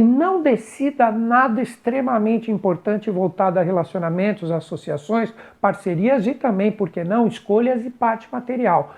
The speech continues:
É um momento integral de observação, onde você terá condições de ficar extremamente oposto a onde está acontecendo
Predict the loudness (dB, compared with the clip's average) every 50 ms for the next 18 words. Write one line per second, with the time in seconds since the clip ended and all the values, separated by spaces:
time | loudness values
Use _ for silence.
0 | -14 -6 -2 0 2 2 2 2 2 2 2 0 0 -2 -2 -2 -4 -8 _ _
1 | 2 4 4 4 4 2 0 0 0 2 4 4 4 4 4 2 0 0 0 -2
2 | -4 -6 -6 -4 -4 -4 -4 -6 -6 -4 0 2 2 2 2 -2 -6 -12 -2 2
3 | 2 4 4 4 2 2 2 0 -2 -6 -2 0 2 4 4 4 4 4 2 0
4 | 0 0 -2 -2 0 2 2 2 2 0 -2 -4 -4 -4 -6 -2 2 2 2 4
5 | 2 0 -4 -8 -20 _ _ _ -16 -16 -14 -16 -12 _ -4 -2 -2 0 0 0
6 | 2 2 2 0 2 2 2 2 2 2 2 2 2 2 2 0 0 0 2 4
7 | 4 4 4 4 2 -2 -2 -4 -2 0 2 2 2 2 2 0 0 0 0 -2
8 | -2 -2 -2 -2 0 0 2 0 -2 -2